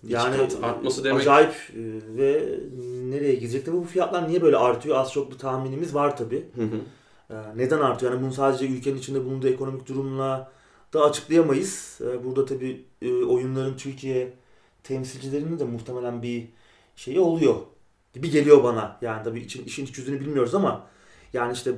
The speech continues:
Speaker 2: Türkiye'de oyun daha pahalı satılıyor. Türkiye temsilcisi atıyorum daha pahalıya satabiliyor. Belki işte buradaki vergiler bilmem neler. İşte birçok maliyet var tabii. E tabii Steam daha ucuza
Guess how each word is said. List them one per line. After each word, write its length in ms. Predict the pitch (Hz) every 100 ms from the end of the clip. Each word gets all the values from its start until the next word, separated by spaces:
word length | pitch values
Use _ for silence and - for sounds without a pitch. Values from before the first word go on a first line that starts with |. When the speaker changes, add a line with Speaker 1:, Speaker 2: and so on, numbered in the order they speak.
| -
Speaker 2:
Türkiye'de 380 | 143 127 139 135
oyun 220 | 135 135
daha 200 | 139 143
pahalı 180 | 127 117
satılıyor. 320 | 113 117 113
Türkiye 300 | 117 117 110
temsilcisi 600 | 117 113 110 110 - 110
atıyorum 400 | 110 117 110 113
daha 340 | 113 120 120 - 110 110
pahalıya 300 | 110 101 104
satabiliyor. 720 | 104 113 113 110 113 107 113
Belki 320 | 113 104 95 104
işte 200 | 98 104
buradaki 260 | 101 107
vergiler 460 | 107 104 107 104 101
bilmem 300 | 107 107 110
neler. 220 | 104 101 - - - _
İşte 360 | - - 107 104 95 - -
birçok 460 | - 110 110 104 - - - -
maliyet 520 | 117 120 117 113 107
var 160 | 98 95
tabii. 340 | 101 135 151 - - _ _ _
E 80 | 143
tabii 160 | 170 165
Steam 340 | 165 - 180
daha 180 | 165 170
ucuza 180 | 165